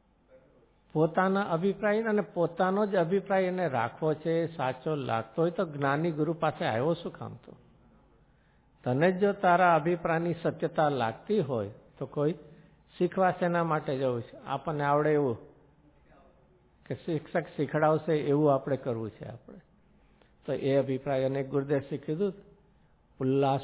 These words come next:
હોવો જોઈએ. વીર્ય આ સમજવાનો, જ્ઞાનની પ્રાપ્તિનો શું હોવું જોઈએ? એક ઉલ્લાસ, ઉમંગ હોવો જોઈએ. ઓહો, મારી ભૂલ હતી, એની સામે મને હવે સત્ય સમજવાનું. ક્યારે પણ પોતાની ભૂલનો સ્વીકાર કરવામાં નાનપ ન સમજ.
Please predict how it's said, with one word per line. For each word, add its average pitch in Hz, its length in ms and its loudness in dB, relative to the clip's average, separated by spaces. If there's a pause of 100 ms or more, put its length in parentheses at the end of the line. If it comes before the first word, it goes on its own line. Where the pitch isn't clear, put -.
હોવો 107 340 -8
જોઈએ. 120 260 -12 (1200)
વીર્ય 131 520 2
આ 127 160 0
સમજવાનો, 127 840 -2
જ્ઞાનની 123 500 -4
પ્રાપ્તિનો 131 640 -6
શું 143 220 -4
હોવું 135 320 -2
જોઈએ? 131 280 -2
એક 143 180 -8 (560)
ઉલ્લાસ, 113 500 -4
ઉમંગ 113 420 -6
હોવો 117 180 -2
જોઈએ. 110 120 -8
ઓહો, 139 520 0 (340)
મારી 127 480 2
ભૂલ 131 380 2
હતી, 139 300 2
એની 131 360 -2
સામે 123 380 -2
મને 120 320 0
હવે 120 360 0
સત્ય 123 440 -4
સમજવાનું. 120 680 -4 (800)
ક્યારે 165 340 8
પણ 185 280 0
પોતાની 165 640 0
ભૂલનો 156 560 4
સ્વીકાર 151 520 2
કરવામાં 139 540 0
નાનપ 131 500 -2
ન 127 100 -4
સમજ. 113 420 -10